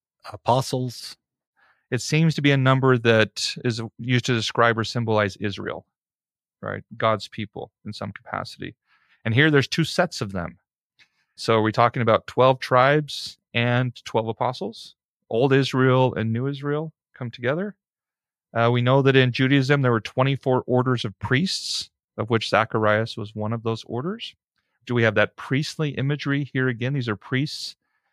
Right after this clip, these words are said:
Speaker 2: in the presence of God. Numbers, we can be taken a number of different ways. Clothed in white raiment. We've seen this theme of white raiment,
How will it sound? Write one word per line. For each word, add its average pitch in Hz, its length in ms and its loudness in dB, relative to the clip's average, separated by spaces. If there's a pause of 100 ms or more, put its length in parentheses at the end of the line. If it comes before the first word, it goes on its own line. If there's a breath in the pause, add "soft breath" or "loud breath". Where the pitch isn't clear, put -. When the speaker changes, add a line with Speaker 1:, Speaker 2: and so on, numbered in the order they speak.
Speaker 2:
in 110 80 -4
the 110 80 -4
presence 117 380 -2
of 117 80 -16
God. 120 300 0 (640 soft breath)
Numbers, 120 520 0
we 117 80 -4
can 107 80 -8 (340)
be 120 100 -6
taken 117 420 -4
a 113 40 -4
number 110 360 -4
of 107 100 -6
different 104 300 -8
ways. 110 560 -8 (540)
Clothed 151 480 4
in 139 200 2
white 117 260 2
raiment. 113 640 -4 (320)
We've 123 220 -10
seen 117 200 -4
this 117 180 -4
theme 120 180 -4
of 110 140 -4
white 113 300 0
raiment, 107 540 -4